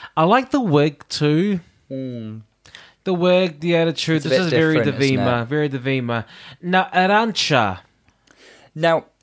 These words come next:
Speaker 2: if, if I were to kind of, like, look at the, um, the quality of this outfit, I think that's a little bit lacking compared to some of the others. When she turned around, there was a big gap in the corset lacing at the back, which was a bit of a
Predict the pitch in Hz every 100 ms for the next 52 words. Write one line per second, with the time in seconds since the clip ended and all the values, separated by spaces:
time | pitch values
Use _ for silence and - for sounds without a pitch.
0 | - 185 - - 180 196 196 190 180 -
1 | 165 151 147 - 143 135 - 151 - -
2 | 131 123 123 120 - _ _ _ _ _
3 | _ _ _ _ _ _ _ - 113 107
4 | 107 107 107 131 123 113 104 - 135 113
5 | - 117 104 98 101 101 98 95 - -
6 | 92 82 - 104 101 87 - - 131 127
7 | 127 131 117 113 104 - 104 - 107 -
8 | 104 101 101 - - - 131 120 127 139
9 | 123 120 113 101 98 _ 131 127 - 117
10 | 107 - - 107 98 113 98 - - 98
11 | 95 90 98 92 73 80 90 85 - -
12 | 90 - 120 107 104 82 92 92 92 92